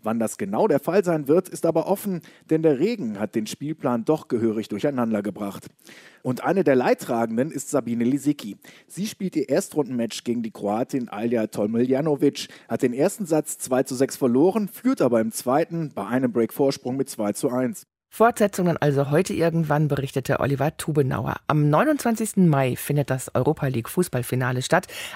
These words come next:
Speaker 2: allerdings ohne Henrik Mkhitaryan. Der armenische Schlüsselspieler wird gegen den F C Chelsea nicht für seinen Verein F C Arsenal auflaufen,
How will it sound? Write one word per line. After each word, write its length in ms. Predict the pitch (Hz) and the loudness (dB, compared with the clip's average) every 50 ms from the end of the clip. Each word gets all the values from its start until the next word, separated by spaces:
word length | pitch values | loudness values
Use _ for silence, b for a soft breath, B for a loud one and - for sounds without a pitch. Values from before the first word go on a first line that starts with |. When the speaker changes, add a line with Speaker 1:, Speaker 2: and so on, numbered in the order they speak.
| B B | B B
Speaker 2:
allerdings 560 | - 156 156 147 131 156 190 254 - - - _ | 4 4 4 4 4 4 2 0 -2 -6 -8 _
ohne 320 | - 151 156 165 190 202 220 | 2 4 4 6 4 4 2
Henrik 480 | 254 247 185 170 160 175 175 190 190 | 2 2 2 4 4 6 4 2 2
Mkhitaryan. 760 | - 165 - - 180 - - 196 220 226 190 151 139 110 98 85 - B B B B B B B | 0 0 0 0 -2 0 2 2 2 2 2 2 2 0 0 -2 -6 B B B B B B B
Der 180 | - 139 - - | 0 0 0 2
armenische 460 | 110 131 139 143 147 151 - - 135 | 0 0 2 2 2 0 0 0 -2
Schlüsselspieler 840 | - - 170 202 220 - 180 - - - 165 165 185 196 180 139 | 0 0 0 0 0 -2 -4 -4 -2 0 0 2 2 2 0 2
wird 220 | 139 175 208 - - | 2 0 0 0 -2
gegen 140 | 226 226 | -2 0
den 100 | 220 196 | 0 0
F 180 | - - 185 - | -2 -4 -6 -4
C 140 | - - 170 | -4 -6 -4
Chelsea 400 | - - 165 160 165 - - 156 | 0 2 2 2 2 2 0 2
nicht 420 | 147 156 165 185 233 - - - | 2 4 4 4 2 0 -2 -8
für 160 | - - 214 | -4 -2 0
seinen 280 | 202 185 170 180 170 170 | 0 2 2 0 0 -2
Verein 360 | - - - - - 143 151 | -2 -2 -2 0 0 0 -2
F 180 | - - 143 - | -2 -4 -6 -6
C 140 | - - - | -6 -4 -2
Arsenal 400 | - 139 160 - - 151 135 - - | -2 -2 -2 0 -2 -2 -2 -2 -2
auflaufen, 580 | - 127 135 - - 143 139 143 143 - 156 | -2 -2 -2 -2 -2 0 0 0 0 -2 -4